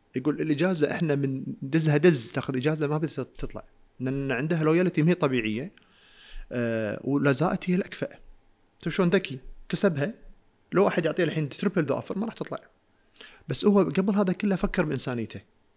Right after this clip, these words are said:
شلون؟ واللي ممكن يصير معنا كلنا. فإحنا want such leaders، إنه more of these kind of leaders، whether men or, or, uh, women to, to lead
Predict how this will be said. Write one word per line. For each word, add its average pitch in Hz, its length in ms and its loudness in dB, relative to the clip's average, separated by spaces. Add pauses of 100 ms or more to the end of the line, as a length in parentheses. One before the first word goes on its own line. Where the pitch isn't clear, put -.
(800)
شلون؟ 139 220 -4
واللي 143 280 4
ممكن 151 220 0
يصير 135 200 -2
معنا 123 240 0
كلنا. 98 340 -6 (240)
فإحنا 156 320 4
want 170 180 -4 (260)
such - 180 0
leaders، 127 440 -2 (720)
إنه 139 300 2
more 147 40 2
of - 140 -6 (320)
these 160 160 0
kind 131 180 -2
of 113 140 -2
leaders، 143 380 -2 (300)
whether 123 180 -2
men 135 200 0
or, 117 100 -4
or, 113 340 -6
uh, 110 640 -6
women 165 320 -2 (100)
to, 110 220 -4 (400)
to 120 100 -2
lead 107 160 -4